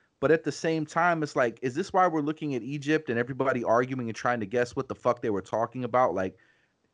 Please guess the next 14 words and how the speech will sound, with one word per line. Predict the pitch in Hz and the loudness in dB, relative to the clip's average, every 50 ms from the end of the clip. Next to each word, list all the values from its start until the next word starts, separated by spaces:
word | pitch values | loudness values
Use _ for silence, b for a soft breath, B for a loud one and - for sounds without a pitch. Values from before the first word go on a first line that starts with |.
| _ _ _ - | _ _ _ -6
you | 117 160 151 | -4 -4 -4
shouldn't | - - - - 220 220 233 226 175 151 | -4 -6 0 2 4 4 4 2 0 0
destroy | 151 165 156 - - - - - 165 170 170 165 160 156 139 123 | 0 0 0 0 -6 -8 -2 2 4 6 6 6 4 4 0 -2
history. | - - 160 - - - - - - - - _ _ _ _ _ _ _ _ | 0 0 -2 -2 -2 -8 -10 -12 -12 -12 -18 _ _ _ _ _ _ _ _
Like, | - 135 135 131 - | 4 4 4 4 0
you | 151 175 | -4 -4
should | - - 180 170 | 2 2 0 0
preserve | - - 143 117 104 131 147 160 151 147 | 2 0 0 2 4 4 4 4 4 2
it. | 139 | 0
Like, | 123 131 131 - 143 | 0 0 -2 -2 -4
it | 123 | -8
should | - - - 170 160 143 | -6 -2 -2 -2 -2 0
be | 143 135 117 | -4 -4 -4
clear. | - - - 156 151 139 120 113 113 | -6 -6 0 0 2 2 2 0 -2